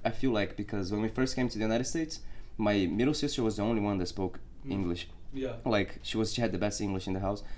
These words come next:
Speaker 1: but she was, like, what, ten? I
Speaker 2: Right.
Speaker 1: don't remember exactly her age, but, you know, like,
Speaker 2: Yeah.
Speaker 1: or, or even younger than that.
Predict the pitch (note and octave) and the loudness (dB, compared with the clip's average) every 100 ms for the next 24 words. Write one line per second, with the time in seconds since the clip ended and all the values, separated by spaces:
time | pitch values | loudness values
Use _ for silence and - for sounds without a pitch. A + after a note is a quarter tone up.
0 | - G2+ A#2 D3+ C3+ G2 - F#2 - - | -4 -2 0 2 2 0 0 -2 -4 -10
1 | - - - - G#2+ A2+ A#2+ - - - | -14 -14 -14 -6 -2 -2 -4 -8 -12 -8
2 | - G#2 B2 A#2 A2 G#2+ G#2+ G2+ F#2 G#2 | -2 2 4 4 4 4 2 0 0 -2
3 | G#2 A2+ G#2 G2+ F#2+ F#2+ A#2+ G2+ F2+ F2+ | -2 -2 0 0 -2 -2 -2 -2 0 -2
4 | - - C#3+ - - - - - - - | -2 -4 -6 -8 -10 -14 -12 -12 -10 -4
5 | F#2 F#2+ F2+ - G#2+ D#3+ C#3 B2+ C#3+ G2+ | 0 2 2 2 2 4 2 2 2 2
6 | F#2 E2 | 0 -2